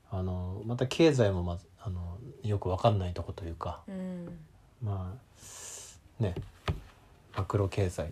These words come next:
Speaker 1: ですかみたいな。
Speaker 2: <laughs>
Speaker 1: ミクロ経済ですかなみたいな。
Speaker 2: うん。
Speaker 1: 前あの、ジーディーピー怖いみたいな。
Speaker 2: うん。
Speaker 1: だじゃん。で、ここであの、なんか実質ジーディーピーって出てきて、
Speaker 2: うん。
Speaker 1: もう一個あるの知ってる？実質ジーディーピーと、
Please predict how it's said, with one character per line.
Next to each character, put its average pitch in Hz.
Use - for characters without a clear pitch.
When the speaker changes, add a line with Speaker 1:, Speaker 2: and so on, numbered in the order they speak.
Speaker 1:
で 87
す -
か 101
み 95
た -
い -
な。 -
Speaker 2:
<laughs> -
Speaker 1:
ミ -
ク 160
ロ 104
経 101
済 90
で 82
す -
か 92
な 87
み -
た 170
い 175
な。 175
Speaker 2:
う -
ん。 -
Speaker 1:
前 147
あ 143
の、 139
ジ 131
ー 143
デ 151
ィ 143
ー -
ピ 147
ー 127
怖 -
い -
み 131
た 107
い 92
な。 190
Speaker 2:
う 180
ん。 -
Speaker 1:
だ 101
じ 92
ゃ 92
ん。 -
で、 143
こ 139
こ 175
で 185
あ 180
の、 170
な 160
ん 131
か 107
実 117
質 190
ジ 180
ー -
デ 170
ィ 170
ー -
ピ 160
ー -
っ -
て 101
出 95
て 90
き -
て、 -
Speaker 2:
う 185
ん。 175
Speaker 1:
も 135
う 147
一 135
個 104
あ -
る 98
の 90
知 -
っ -
て 92
る？ 95
実 90
質 -
ジ 98
ー 98
デ 98
ィ -
ー -
ピ 98
ー 92
と、 -